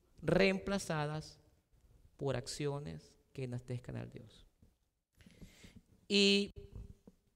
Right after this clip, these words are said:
y fíjense, antes de, de ir un poco más a detalle, quisiera compartir algo que, que, que el Señor puso en mi corazón cuando estaba escribiendo esta prédica.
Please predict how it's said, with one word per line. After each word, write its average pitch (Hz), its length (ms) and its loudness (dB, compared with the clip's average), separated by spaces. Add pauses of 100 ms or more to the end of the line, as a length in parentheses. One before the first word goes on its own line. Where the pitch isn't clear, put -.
(160)
y 165 80 -2
fíjense, 226 360 4
antes 254 240 6
de, 240 200 6
de 170 100 6
ir 185 100 6
un 220 80 -2
poco 226 220 2
más 220 160 4
a 208 60 6
detalle, 180 480 4
quisiera 185 320 0
compartir 175 480 2
algo 185 240 2
que, 156 340 0
que, 127 640 -2 (1120)
que 139 120 -4
el 143 80 -4
Señor 151 240 -2
puso 185 180 -2
en 190 40 0
mi 185 80 0
corazón 170 500 2
cuando 151 160 -4
estaba 151 180 -2
escribiendo 160 240 -4
esta 156 180 -4
prédica. 135 480 -4